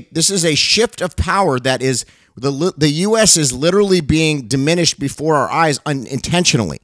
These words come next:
That's what Afghanistan was, ladies and gentlemen. On the world stage, it was a, it was a sh-, a sign of weakness.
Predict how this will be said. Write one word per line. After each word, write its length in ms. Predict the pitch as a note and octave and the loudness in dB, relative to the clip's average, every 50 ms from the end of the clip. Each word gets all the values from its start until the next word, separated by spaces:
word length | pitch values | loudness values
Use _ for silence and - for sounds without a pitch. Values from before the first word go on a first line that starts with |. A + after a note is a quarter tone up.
| _ _ _ _ _ _ _ _ _ _ _ _ - | _ _ _ _ _ _ _ _ _ _ _ _ -20
That's 400 | - F2+ C3 D#3 G#3 A3 - - | -10 -4 0 0 0 2 0 0
what 160 | F#3+ G#3+ A3+ G#3 | 2 2 2 4
Afghanistan 760 | G3 F#3+ - - F3 F#3 F#3+ F#3+ F3 - - C#3+ B2 A2+ | 2 2 2 0 2 2 4 4 4 4 2 2 2 2
was, 240 | G#2 E2+ E2 E2 - | 2 0 0 -2 -4
ladies 200 | G#2+ G2 F#2+ F#2+ | -4 -4 -4 -4
and 60 | F2+ | -4
gentlemen. 260 | F#2 G#2+ G#2 G2+ F#2+ A2 | -4 -2 -2 -2 -2 -2
On 60 | A#2+ | -2
the 60 | A#2+ | -2
world 340 | A#2+ B2 D3+ F3 F#3 G3+ F#3 | 0 2 2 2 4 4 2
stage, 440 | - - - F#3 F3 D3+ B2+ - D2 | 2 0 2 2 2 2 0 0 0
it 80 | C3 | 0
was 200 | B2+ B2+ B2+ - | 2 2 2 2
a, 200 | B2 A#2+ A2 G#2 - - _ - - _ _ _ | 2 0 0 -2 -4 -10 _ -20 -20 _ _ _
it 60 | C3+ | -2
was 180 | C#3 C3+ C#3 B2+ | 0 0 0 0
a 80 | B2+ B2 | 0 2
sh-, 560 | - - - - - - - - - - - - | 2 2 4 4 4 4 2 2 2 0 -2 -2
a 60 | C3+ | -2
sign 400 | - - - F3 G3 A3 A3 G3 | 0 0 0 0 0 0 0 0
of 140 | D#3+ B2+ B2 | 0 -2 0
weakness. 720 | C3 D#3 E3+ - - A#2 F#2+ - - - - - - | 0 0 0 0 -2 -4 -6 -4 -4 -4 -4 -4 -6